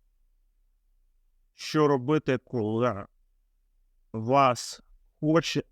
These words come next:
затримати патруль? По-перше, в них повинен бути акт на вашу доставку, саме на ваше прізвище, ім'я, по батьку.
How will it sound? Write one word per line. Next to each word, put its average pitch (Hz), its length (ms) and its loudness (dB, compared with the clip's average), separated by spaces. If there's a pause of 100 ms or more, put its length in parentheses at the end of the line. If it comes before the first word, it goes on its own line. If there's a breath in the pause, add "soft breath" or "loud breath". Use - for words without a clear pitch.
затримати 123 840 -2
патруль? 135 640 -2 (2250)
По-перше, 139 880 0
в 113 160 -8
них 175 280 0
повинен 151 680 0
бути 139 420 -6 (100)
акт 143 340 -2 (200)
на 120 260 -2
вашу 117 480 -2
доставку, 120 800 -6 (220)
саме 139 480 0
на 110 160 -2
ваше 104 580 -4 (100)
прізвище, 120 600 0
ім'я, 107 380 0
по 117 180 -8
батьку. 101 420 -10